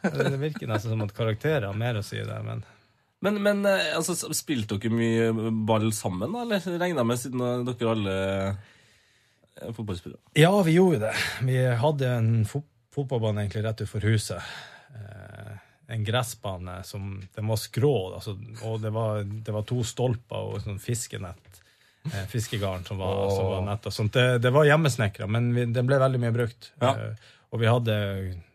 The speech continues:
Speaker 1: andre folk, kompiser som kom og spilte, og, og, og, eh, på somrene så var det egentlig full rulle fra morgen til kveld.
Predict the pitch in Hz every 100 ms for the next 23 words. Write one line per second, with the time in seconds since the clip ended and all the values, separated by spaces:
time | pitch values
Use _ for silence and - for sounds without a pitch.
0 | _ - 104 107 98 - 98 - 104 104
1 | 98 90 90 85 98 90 90 98 98 -
2 | 104 - 101 - - - 104 98 98 -
3 | - 104 101 98 101 101 - 107 127 131
4 | 107 87 - 110 104 120 127 101 92 98
5 | - 107 104 110 90 - 107 101 98 110
6 | 101 90 110 107 101